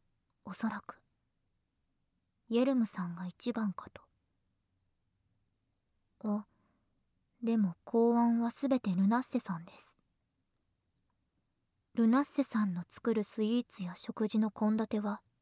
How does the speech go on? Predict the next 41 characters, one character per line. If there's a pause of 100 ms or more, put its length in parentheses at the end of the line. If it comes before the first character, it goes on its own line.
(380)
と
っ (100)
て
も
わ
か
り
や
す
く
て、 (1500)
今
で
は
基
本
の
食
事
メ
ニ
ュ
ー
は、 (480)
す
べ
て
あ
の
方
が
考
案
さ
れ
た
も
の
で
す
ね。